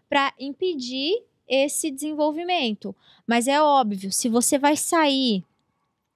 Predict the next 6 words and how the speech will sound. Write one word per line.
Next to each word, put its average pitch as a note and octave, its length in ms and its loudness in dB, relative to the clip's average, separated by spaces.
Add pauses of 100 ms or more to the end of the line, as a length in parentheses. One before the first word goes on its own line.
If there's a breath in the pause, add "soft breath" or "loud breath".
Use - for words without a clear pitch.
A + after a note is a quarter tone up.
(160)
vai G#3+ 180 4
atravessar B3 560 0
algum A#3+ 240 0
lugar A3+ 360 -2
muito A#3+ 280 -2
frio, C4 680 0